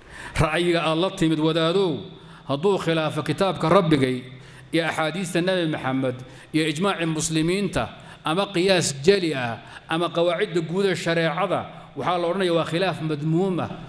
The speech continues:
Waxba laga soo qaadi maayo, adna waa lagu cambaarayn, ummaddana waa lagaa qaban. Kaasoo kale waa fitne, khilaaf lama yidhaahdo. Waa aafo.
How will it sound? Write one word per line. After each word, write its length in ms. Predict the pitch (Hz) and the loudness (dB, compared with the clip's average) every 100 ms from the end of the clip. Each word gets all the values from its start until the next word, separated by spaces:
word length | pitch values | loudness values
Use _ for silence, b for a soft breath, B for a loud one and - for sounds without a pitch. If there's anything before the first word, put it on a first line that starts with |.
| - | -6
Waxba 160 | 135 175 | 0 0
laga 180 | 175 190 | 2 0
soo 200 | - 165 | 0 -2
qaadi 300 | 160 175 180 | 0 0 0
maayo, 380 | 170 165 185 160 160 | 0 0 0 -2 -4
adna 220 | 156 185 | -4 0
waa 180 | 185 170 | 0 0
lagu 160 | 160 156 | 2 0
cambaarayn, 560 | 139 151 147 156 170 175 | 0 -2 0 0 -2 -4
ummaddana 320 | 175 165 147 | -4 -2 0
waa 80 | 143 | 0
lagaa 200 | 139 135 | -2 -2
qaban. 220 | 131 107 - - - - - - - - - - - - - - - - - - - - - - | -4 -8 -12 -20 -20 -20 -20 -20 -20 -20 -20 -20 -20 -20 -20 -20 -20 -20 -20 -20 -20 -20 -12 -2
Kaasoo 320 | 165 202 185 | 0 2 0
kale 180 | 180 170 | 2 2
waa 180 | 170 151 | 2 0
fitne, 420 | - 160 214 185 | -2 0 2 2
khilaaf 360 | 170 190 156 | 0 0 0
lama 180 | 151 175 | 2 2
yidhaahdo. 420 | 185 151 131 117 127 - | 2 0 -2 -4 -6 -2
Waa 160 | 160 170 208 | -2 0 -2
aafo. 240 | 151 143 | -2 -6